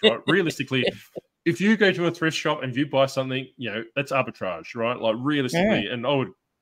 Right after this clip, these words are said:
Speaker 1: you know, all these different things. So there's nothing stopping you to go on eBay. And I know a lot of YouTubers
Speaker 2: Yep.
Speaker 1: do. They go, basically go look for the things that they know back to front and snipe these different things off, you know, and this guy,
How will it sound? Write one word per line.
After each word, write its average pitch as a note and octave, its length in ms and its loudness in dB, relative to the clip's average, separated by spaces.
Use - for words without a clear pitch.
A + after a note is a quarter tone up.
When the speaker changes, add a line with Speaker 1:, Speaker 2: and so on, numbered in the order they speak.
Speaker 1:
you A#2+ 100 -8
know, F#2 220 -8
all C#3 120 -2
these A2+ 140 -4
different D#2+ 220 -16
things. - 160 -20
So C#3 180 -6
there's C3+ 180 -4
nothing E3+ 240 0
stopping C3+ 300 -4
you A#2 160 -4
to A2+ 100 -6
go G#2+ 140 -4
on G#2 180 -8
eBay. G2+ 180 -8
And F2 120 -12
I - 40 -10
know G2+ 60 -6
a - 20 -4
lot A2 160 -4
of A2+ 80 -6
YouTubers A#2+ 220 -6
Speaker 2:
Yep. A2 320 -2
Speaker 1:
do. F#2+ 140 -6
They F#2 100 -8
go, F#2 140 -6
basically G2 420 -8
go G2+ 140 -4
look A2+ 160 -8
for A2+ 100 -12
the G#2+ 60 -14
things A2+ 260 -6
that - 160 -20
they A2+ 140 0
know A#2 200 -2
back A2+ 200 -6
to A#2+ 100 -16
front G#2+ 320 -8
and A2 160 -6
snipe G2 360 -4
these F#2 140 -8
different F2+ 260 -18
things E2+ 220 -14
off, F2 220 -16
you A#2+ 160 0
know, G2+ 140 0
and C#3 200 0
this E3 160 4
guy, C3+ 340 6